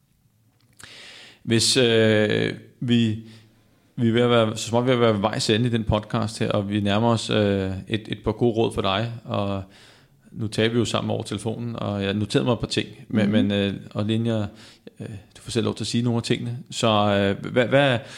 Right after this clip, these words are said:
Speaker 1: til dem, der sidder og lytter med derude, og, øh, skal igennem et, et, øh, et vægttabsforløb, og måske har du noget andet at kæmpe med ved siden af, hvad, hvad, hvad kunne dit råd være til dig,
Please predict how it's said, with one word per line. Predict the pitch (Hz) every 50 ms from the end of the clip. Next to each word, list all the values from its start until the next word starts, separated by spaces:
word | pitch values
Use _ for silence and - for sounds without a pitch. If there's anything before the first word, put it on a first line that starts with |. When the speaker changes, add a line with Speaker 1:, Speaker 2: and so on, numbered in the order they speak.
| - - - -
Speaker 1:
til | - - 113
dem, | 127
der | 143 147
sidder | - 151 135 127
og |
lytter | 123 113 113
med | 110 110 123 123
derude, | 127 110 107 107 117 123 120
og, | 113 110 107 104 101 - - - - - - - - _ _ _ - - -
øh, | - 127 113
skal | - - - - 117 110
igennem | 107 120 113 113 123 123
et, | 120 110 107 107 107 - - - - - -
et, | 117 107 110 110
øh, | 110 110 104 101 98 98 95 92 90 87 - _ - - -
et | 104 98
vægttabsforløb, | 107 107 107 - 139 113 - - 110 107 101 104 107
og | 107 104 101
måske | 101 101 95 - - 117 110 110 107 - - - _ _ _ _ _ _ _ _ _ _ _ _ _ _ _ _ _ _ _ _ _ _ _
har | - 104 107
du | 113
noget | 101 101 98
andet | 101 113
at | 107
kæmpe | - 113 113
med | 120 113
ved | 101 92
siden | - - 127 135 123
af, | 107 110 110 113 -
hvad, | 120 113
hvad, | 104 110 123 127 120 113
hvad | 110 110 113 113
kunne | 110 - 110
dit | 117 120 117 113 117
råd | 117 110 107
være | 104 104 104
til | - -
dig, | - - - 104